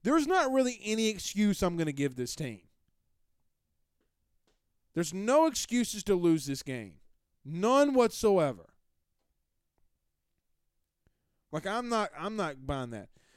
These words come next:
Uh, Jason sends us some stars via Facebook. Thank you, my friend. I appreciate that. Um, a lot of people like, uh, the Rudy Crew. I think the Rudy Crew it is.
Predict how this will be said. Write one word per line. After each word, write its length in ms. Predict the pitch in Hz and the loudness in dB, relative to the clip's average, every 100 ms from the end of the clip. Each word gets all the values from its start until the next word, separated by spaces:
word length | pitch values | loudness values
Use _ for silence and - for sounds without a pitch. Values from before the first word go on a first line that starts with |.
| _ - | _ -2
Uh, 200 | 170 165 | 0 2
Jason 400 | - 185 - 165 | 2 2 0 -6
sends 280 | 180 165 | -8 -8
us 100 | 147 | -8
some 140 | 123 139 | -8 -8
stars 380 | - 170 165 143 | -4 0 0 -2
via 160 | 139 | -4
Facebook. 460 | 127 160 156 156 - | -2 -4 -4 -4 -4
Thank 240 | 147 143 | -6 -6
you, 40 | 127 | -8
my 140 | 117 | -10
friend. 400 | 107 143 151 139 | -8 -4 -4 -4
I 80 | 123 | -8
appreciate 600 | - 160 135 - 113 - | -4 -2 -2 -6 -10 -10
that. 240 | 95 90 _ _ _ _ _ _ _ _ _ _ | -18 -20 _ _ _ _ _ _ _ _ _ _
Um, 840 | 139 147 147 147 147 143 139 127 - _ _ _ _ _ _ _ _ _ _ _ _ - - | -2 0 2 2 2 0 -2 -10 -16 _ _ _ _ _ _ _ _ _ _ _ _ -20 -14
a 20 | 110 | -6
lot 120 | 156 | -2
of 80 | 175 | -2
people 240 | 190 175 | -2 -2
like, 340 | 156 165 160 _ | -2 -4 -8 _
uh, 300 | 123 143 139 | -8 -4 -4
the 140 | 131 127 | -4 -6
Rudy 260 | 127 175 | -4 -4
Crew. 320 | 156 - 104 85 _ _ | -4 -10 -12 -14 _ _
I 80 | 127 | -10
think 220 | 185 170 | -8 -6
the 80 | 143 | -4
Rudy 240 | 147 151 | -2 -4
Crew 240 | 135 151 139 | -4 -2 -2
it 80 | |
is. 420 | 143 160 92 - | -2 -4 -6 -14